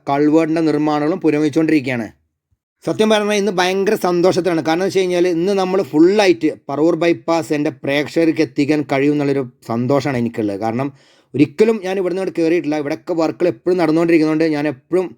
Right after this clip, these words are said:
ബുദ്ധിമുട്ടിയിട്ടാണ് ഈ ഭാഗത്തൊക്കെ വരല്. അപ്പോൾ ഇവിടെയൊക്കെ ഇപ്പോൾ കൾവേർട്ടിൻ്റെ നിർമ്മാണങ്ങൾ, അതുപോലെ തന്നെ രണ്ട് ഭാഗത്തും ഡ്രെയിനേജിൻ്റെ വർക്കുകൾ നടന്നുകൊണ്ടിരിക്കുകയാണ്. പിന്നെ ഒരു ഭാഗത്ത് ഇതേമാതിരി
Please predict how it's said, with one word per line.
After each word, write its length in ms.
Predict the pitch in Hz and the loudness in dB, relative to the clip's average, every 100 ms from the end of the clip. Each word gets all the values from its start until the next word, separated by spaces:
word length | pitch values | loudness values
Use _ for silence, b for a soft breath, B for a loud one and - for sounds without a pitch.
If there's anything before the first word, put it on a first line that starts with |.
| _ _ _ - | _ _ _ -12
ബുദ്ധിമുട്ടിയിട്ടാണ് 640 | 143 147 226 208 214 208 196 | -6 0 2 2 2 2 2
ഈ 40 | 175 | 2
ഭാഗത്തൊക്കെ 400 | 160 156 165 165 | 2 0 -2 0
വരല്. 280 | 135 117 113 - | -2 -4 -8 -10
അപ്പോൾ 140 | - 131 | -8 -6
ഇവിടെയൊക്കെ 380 | 151 _ - 170 | -6 _ -8 -4
ഇപ്പോൾ 140 | 170 143 | -2 0
കൾവേർട്ടിൻ്റെ 400 | 147 156 156 165 | 2 2 2 2
നിർമ്മാണങ്ങൾ, 380 | 147 156 151 160 | 2 2 0 2
അതുപോലെ 240 | 151 156 143 | 2 0 0
തന്നെ 200 | 160 170 196 b b b b | -2 -2 -4 b b b b
രണ്ട് 280 | 139 156 175 170 | -4 0 2 4
ഭാഗത്തും 480 | 170 160 165 - 175 160 | 4 2 -2 -4 -4 -2
ഡ്രെയിനേജിൻ്റെ 460 | 156 156 151 165 160 | 0 0 0 0 0
വർക്കുകൾ 260 | - 165 160 | 0 0 0
നടന്നുകൊണ്ടിരിക്കുകയാണ്. 640 | 147 160 156 147 147 175 156 | 0 0 0 0 -2 -4 -6
പിന്നെ 160 | 139 139 | -6 -4
ഒരു 80 | 143 | -2
ഭാഗത്ത് 300 | 147 143 139 143 | -2 -2 -4 -4
ഇതേമാതിരി 460 | 139 139 139 139 | -2 -2 -2 -2